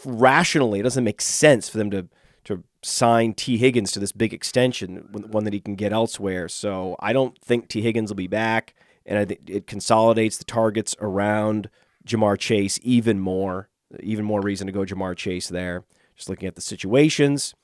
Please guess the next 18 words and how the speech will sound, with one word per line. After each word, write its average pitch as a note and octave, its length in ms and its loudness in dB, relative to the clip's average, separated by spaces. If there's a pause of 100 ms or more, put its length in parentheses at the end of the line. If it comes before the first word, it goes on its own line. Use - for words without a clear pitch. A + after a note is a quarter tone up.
(260)
And B2 520 8
the, A2+ 600 0
the A2 100 -2
chat C#3 520 6
is A2 380 4
rocking C3+ 440 2
right C3 240 8
now. A#2 400 2
Soggy C3+ 580 6
Danger B2+ 500 4
says, G#2+ 300 0
"It G#2+ 60 -10
sounds A#2+ 400 4
like, A#2 280 4
uh, G#2 100 -2
the G2 80 -6
Puka D#3 300 4
train." F2+ 400 -4